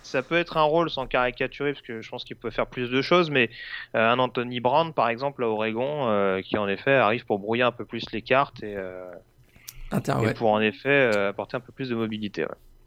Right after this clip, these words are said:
Speaker 1: Et puis, pour terminer sur les quarterbacks transférés, euh, qui ont trouvé un point de chute, celui-là, euh, je demande à voir. Hendon Hooker, quarterback de Virginia Tech,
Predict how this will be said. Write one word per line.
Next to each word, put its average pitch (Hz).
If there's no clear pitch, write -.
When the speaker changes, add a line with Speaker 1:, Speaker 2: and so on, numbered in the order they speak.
Speaker 1:
Et 131
puis, 190
pour 175
terminer 156
sur 147
les 127
quarterbacks 139
transférés, 143
euh, 110
qui 120
ont 123
trouvé 143
un 135
point 127
de 123
chute, 226
celui-là, 233
euh, 175
je 139
demande 165
à 175
voir. 143
Hendon 185
Hooker, 175
quarterback 156
de 151
Virginia 131
Tech, 175